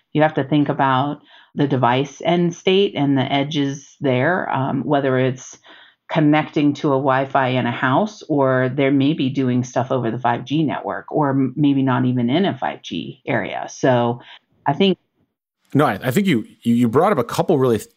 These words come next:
Speaker 2: key things I think that fascinate me too. And it, it's creating an urgency for a shift in that developer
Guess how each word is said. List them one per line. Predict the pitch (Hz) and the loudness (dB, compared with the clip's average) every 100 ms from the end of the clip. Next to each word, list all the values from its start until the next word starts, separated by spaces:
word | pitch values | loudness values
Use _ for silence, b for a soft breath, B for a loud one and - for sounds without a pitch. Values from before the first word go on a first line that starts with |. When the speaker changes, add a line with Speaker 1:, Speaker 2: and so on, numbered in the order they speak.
| _ | _
Speaker 2:
key | - 220 233 | 0 2 2
things | 170 139 | 2 2
I | 98 | 0
think | 123 113 | 0 -2
that | 95 | -4
fascinate | - 120 127 - 101 98 | -2 -2 0 0 -2 0
me | 98 | -4
too. | - - 151 | -2 2 2
And | 113 | 2
it, | 120 | -2
it's | 107 | -6
creating | - 190 208 147 | 0 2 2 2
an | 110 | 0
urgency | 113 135 - 101 | 0 0 -4 -6
for | 95 | -4
a | 95 | -2
shift | - 123 - | -2 -4 -2
in | 95 | -2
that | 85 | -2
developer | 85 92 95 92 87 | -2 -2 0 -2 -4